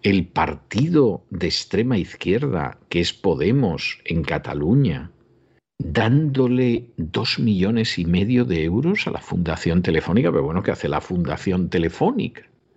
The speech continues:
Pues efectivamente, eso nos gustaría saber. ¿Qué hace la Fundación Telefónica para que el año pasado terminara Ada Colau dándole dos millones y medio de euros?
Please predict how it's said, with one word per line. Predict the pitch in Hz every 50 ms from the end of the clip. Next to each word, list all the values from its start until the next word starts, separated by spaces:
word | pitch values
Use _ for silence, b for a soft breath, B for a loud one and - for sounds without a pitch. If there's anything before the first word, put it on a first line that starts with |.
| B B B B B B B B B B B
Pues | - 104 87
efectivamente, | 104 90 95 85 80 - 127 151 135 120 156 208 190 - -
eso | 82 -
nos | 101 104 107 104
gustaría | 110 110 - - 104 95 98 92
saber. | 92 98 90 117 160 156
¿Qué | - 110
hace | 101 - - 120
la | 117 117
Fundación | 113 - - 120 113 107 110 104 - 120 120 120
Telefónica | 113 131 127 127 123 - 160 170 160 151 151 151 - 190 208 247 _ B B B B B B B B B
para | - 101 95 101 101 101 -
que | - 107 107
el | 107 120
año | 147 160 160 151 156 151 143 135
pasado | - 135 131 - - 156 151 151 160 165
terminara | - - 101 85 85 87 85 90 101 110 113 113 101 - - _
Ada | - 98 110 107 110 113
Colau | - 123 123 135 143 151 165 170
dándole | - - 98 95 104 113 123 131 135
dos | 123 101 90 90 87 - -
millones | 90 90 92 90 90 90 85 78 - -
y | 85
medio | 76 78 78 76 85 107
de | 151 226
euros? | 247 - - 85 - - - - -